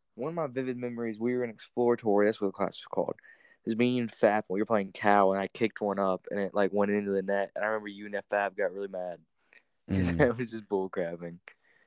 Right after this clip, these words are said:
Speaker 2: <laughs>
Speaker 1: I remember one, I remember one time, like, Fap threw it, and it hit, like, the ground, and everyone just thought he missed it, and it just bounced into the goal. And I got really mad at him.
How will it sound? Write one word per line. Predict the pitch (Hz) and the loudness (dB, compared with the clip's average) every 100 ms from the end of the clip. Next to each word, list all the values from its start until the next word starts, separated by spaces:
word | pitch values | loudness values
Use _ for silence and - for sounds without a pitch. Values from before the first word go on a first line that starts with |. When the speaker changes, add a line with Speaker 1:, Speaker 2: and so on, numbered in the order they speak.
| - | -6
Speaker 2:
<laughs> | 107 104 101 | -4 -2 2
Speaker 1:
I | |
remember | 107 110 107 | 2 0 -2
one, | 107 107 - _ - | -2 -4 -10 _ -8
I | - | -4
remember | 113 113 | -2 -2
one | 110 113 | -2 -2
time, | 120 104 | 0 0
like, | 101 - | 0 -4
Fap | - 104 104 - | -6 -4 -4 -6
threw | - 110 107 107 | 0 2 2 2
it, | 101 - | 0 -2
and | 101 | -6
it | |
hit, | 110 107 | -4 -4
like, | 98 | -2
the | 98 | -4
ground, | 95 92 95 95 | 0 2 2 2
and | |
everyone | 95 98 101 | 0 0 -2
just | 98 - | -2 2
thought | 95 104 | 4 2
he | 92 | 0
missed | 92 - | -2 0
it, | 92 | -2
and | 92 | -2
it | |
just | 95 90 | -6 4
bounced | 92 92 - 90 | 6 6 4 2
into | 87 90 | 4 4
the | 90 | 8
goal. | 95 92 98 - - - - - 98 | 10 10 6 -6 -20 -20 -20 -6 2
And | 98 | 4
I | 95 | 4
got | 95 95 | 4 2
really | 95 87 | 0 -2
mad | 85 87 | -4 -4
at | 85 82 | -6 -8
him. | 87 | -10